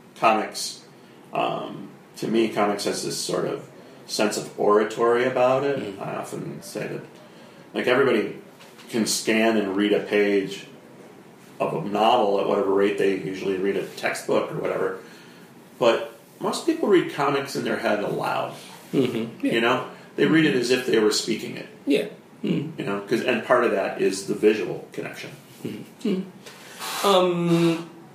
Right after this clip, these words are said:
Speaker 2: so, okay, well, so where are we? We, we've got up to, uh, your relationship with the Joyce Center.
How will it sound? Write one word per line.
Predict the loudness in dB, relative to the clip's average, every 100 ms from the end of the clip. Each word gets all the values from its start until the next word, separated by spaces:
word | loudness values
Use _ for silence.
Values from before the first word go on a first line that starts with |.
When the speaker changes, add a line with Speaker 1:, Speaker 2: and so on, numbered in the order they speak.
| -12 -4
Speaker 2:
so, | 2 6 6 6 2
okay, | 4 6
well, | 6 4
so | 6 4
where | 6 6
are | 6
we? | 4
We, | 2 0 2
we've | 2 2
got | 6 6
up | 6 4
to, | 4 6 4 4 2
uh, | 4 6 6 4
your | 2
relationship | 4 4 4 0 0
with |
the | 0
Joyce | 4 6 6 4
Center. | 4 6 4 4 -2